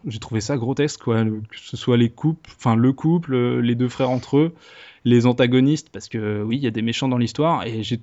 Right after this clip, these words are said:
enfin, quels que soient les liens qui unissent les personnages, je trouve que tout, enfin, rien n'est crédible, tout est exagéré. Et, euh, voilà, ça m'a vachement fait penser à Godzilla dans ce, dans, dans cet esprit-là. Euh, est-ce que c'est, est-ce qu'il faut y voir, euh,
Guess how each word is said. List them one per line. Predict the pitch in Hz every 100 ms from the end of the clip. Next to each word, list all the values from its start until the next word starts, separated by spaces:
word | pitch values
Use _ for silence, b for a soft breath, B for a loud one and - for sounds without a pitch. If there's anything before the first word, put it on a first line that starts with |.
| _ _ _ _ _
enfin, | - 113
quels | 113 139
que | 135
soient | 123 135
les | 123
liens | 131 151
qui | -
unissent | 123 135 -
les | 123
personnages, | 120 - 123 147 -
je |
trouve | - 117
que | 120 110 110 110 -
tout, | - 135 - _ 147
enfin, | - 107
rien | 127
n'est | 147
crédible, | - 117 151
tout | - 131
est |
exagéré. | 117 113 110 113 135 - B B B B B _ _ 120
Et, | 110 107
euh, | 104 104 113 110 113 117 117 123
voilà, | 127 123
ça | 127 110
m'a | 107
vachement | 107 127 135
fait | 123 139
penser | 123 120
à | 127
Godzilla | 117 113 117 143
dans | 117
ce, | - -
dans, | 113 110
dans | 107 113
cet | -
esprit-là. | 123 - 117 127 160 -
Euh, | 123 107 110 117 123
est-ce | 123 -
que | 139 135
c'est, | - 131 135 135 135 139 139 139 -
est-ce | 139
qu'il | - 123
faut | 135
y | 123
voir, | 135 147 135
euh, | 135 135